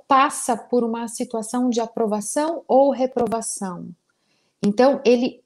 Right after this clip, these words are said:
tem interesse em ser o mais genuíno possível, porque ele tem interesse naquele tratamento, naquela orientação,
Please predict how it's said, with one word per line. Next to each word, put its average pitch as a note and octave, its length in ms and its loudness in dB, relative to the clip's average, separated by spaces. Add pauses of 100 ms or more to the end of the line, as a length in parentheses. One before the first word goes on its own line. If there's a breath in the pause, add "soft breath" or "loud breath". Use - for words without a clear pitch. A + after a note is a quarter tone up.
tem D#4+ 300 2
interesse A3 600 0
em A3 80 -6
ser B3 400 -2 (100)
o A3 40 -6
mais A3 300 -4
genuíno A#3 640 -4
possível, G#3 960 0 (920)
porque A#3+ 220 0
ele B3 140 2
tem A#3+ 180 -2
interesse B3 480 2
naquele C4 840 -2 (280)
tratamento, A#3 640 -2
naquela A3 400 -2
orientação, A#3+ 1080 0